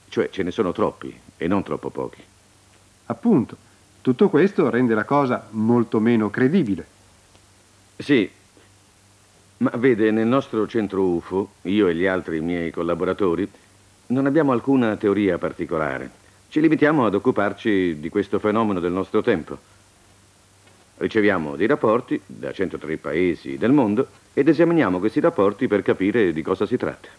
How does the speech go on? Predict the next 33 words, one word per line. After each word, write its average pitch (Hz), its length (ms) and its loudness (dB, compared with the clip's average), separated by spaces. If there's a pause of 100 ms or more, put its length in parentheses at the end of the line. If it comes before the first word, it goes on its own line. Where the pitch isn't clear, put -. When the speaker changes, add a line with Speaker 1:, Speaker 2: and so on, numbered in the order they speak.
(260)
Speaker 2:
Ma 160 160 -2
supponendo 202 500 2
che 131 80 -2
si 127 120 0
tratti 135 460 0
di 113 120 2
extraterrestri, 107 920 -4
per 175 180 -2
quale 226 260 0
ragione, 123 600 2
se - 180 -6
hanno 113 240 2
compiuto 110 480 0
un 101 100 -2
viaggio 110 300 0
così 104 220 -2
lungo 127 360 6
per 95 140 -4
arrivare 95 400 -2
sino 101 220 -6
da 95 100 -4
noi, 113 240 0 (480)
non 147 220 4
si 143 180 -2
mostrano 110 640 0
chiaramente? 92 640 -4 (440)
Se - 160 -10
volessero 101 440 -2
farsi 104 380 -4
vedere 123 560 2
non 95 180 -6
avrebbero 95 440 -4
problemi, 98 520 -2